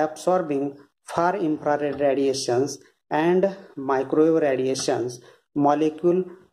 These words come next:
perform rotational motion, molecule perform rotational motion, uh, rotational motion means rotational spectroscopy, means rotational spectroscopy,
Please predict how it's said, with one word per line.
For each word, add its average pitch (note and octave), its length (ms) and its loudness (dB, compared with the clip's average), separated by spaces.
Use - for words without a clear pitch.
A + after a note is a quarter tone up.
perform D3 580 0
rotational F3 1120 2
motion, B2 480 -2
molecule B2+ 540 0
perform C#3 560 0
rotational C#3 800 0
motion, C#3+ 480 0
uh, C3+ 260 -8
rotational D3+ 640 0
motion C#3 640 -2
means E3 480 0
rotational C#3 880 0
spectroscopy, - 1000 -6
means E3+ 360 2
rotational C#3 880 -2
spectroscopy, - 1080 -6